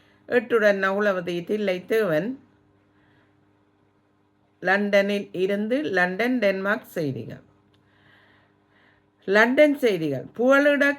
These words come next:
கோரிக்கையாளர்களை இராணுவ முகாமில்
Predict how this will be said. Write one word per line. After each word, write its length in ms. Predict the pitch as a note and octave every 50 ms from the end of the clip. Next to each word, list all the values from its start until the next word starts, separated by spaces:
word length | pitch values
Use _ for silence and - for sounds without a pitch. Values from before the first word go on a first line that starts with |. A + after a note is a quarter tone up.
| -
கோரிக்கையாளர்களை 1500 | - A#3+ B3 B3 B3 B3+ A#3+ A#3+ B3 A#3+ B3 B3+ B3+ E3+ F3 F#3 F#3+ F#3 F#3 F3 F3 E3+ D#3 D3 D3 E3+ - - - _
இராணுவ 720 | - E3 E3+ E3+ F#3+ F#3+ G3 G3+ G#3+ A3+ A#3+ C4 C#4 D4+ D4
முகாமில் 840 | C4+ B3+ A3 G#3 A3 G#3+ G3+ G3 F#3 F3+ F3 E3 D#3 C3+ - -